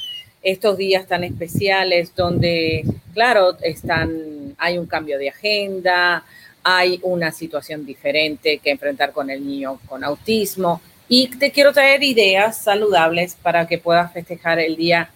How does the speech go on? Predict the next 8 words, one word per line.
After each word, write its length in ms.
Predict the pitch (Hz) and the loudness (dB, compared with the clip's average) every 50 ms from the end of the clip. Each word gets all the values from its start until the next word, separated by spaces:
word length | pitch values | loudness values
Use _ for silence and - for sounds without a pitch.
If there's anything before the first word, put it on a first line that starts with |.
| _ _ _ _ | _ _ _ _
de 200 | 175 208 220 226 | 2 4 4 6
la 80 | 233 | 4
Independencia 720 | 226 220 190 185 175 185 175 175 170 175 170 170 - 208 214 | 4 2 2 0 0 0 -2 -2 -2 -2 -2 0 2 2 2
o 60 | 214 | 4
cualquier 380 | - 269 254 247 - 196 185 190 | 2 0 0 0 0 0 2 2
otro 200 | 180 180 170 160 | 2 2 -2 -2
día 240 | 156 156 165 160 160 | 0 0 0 0 0
patrio 560 | 160 - 165 160 156 156 - 165 165 160 | 0 0 0 0 0 -2 -2 -4 -4 -4